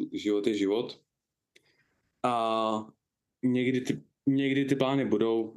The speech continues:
až bude další plán hotovej, tak ho zase takhle nahrajem, ať vám dáme k tomu takový, jako nějaký vysvětlení, protože ona jedna věc followovat plán a druhá věc je pochopit,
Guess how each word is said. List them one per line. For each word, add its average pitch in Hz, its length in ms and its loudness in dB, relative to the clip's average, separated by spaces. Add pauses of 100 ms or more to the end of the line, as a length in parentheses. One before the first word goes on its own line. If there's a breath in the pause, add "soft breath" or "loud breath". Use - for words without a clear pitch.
(100)
až 117 140 2
bude 123 160 2
další 104 260 -2
plán 120 220 0
hotovej, 110 560 0
tak 104 180 0
ho 113 60 0
zase 104 280 0 (260)
takhle 117 240 0 (100)
nahrajem, 110 680 -2 (600)
ať 110 120 0
vám 110 220 2
dáme 104 320 0
k 107 80 -8
tomu 113 280 0
takový, 104 380 0
jako 101 140 -6
nějaký 101 200 -2
vysvětlení, 117 680 -2 (480)
protože 120 360 0
ona 113 220 0
jedna 110 180 0
věc 110 260 0 (180)
followovat 117 460 0
plán 104 400 0 (200)
a 104 40 -4
druhá 107 320 0
věc 104 240 0
je - 80 -4
pochopit, 101 560 -4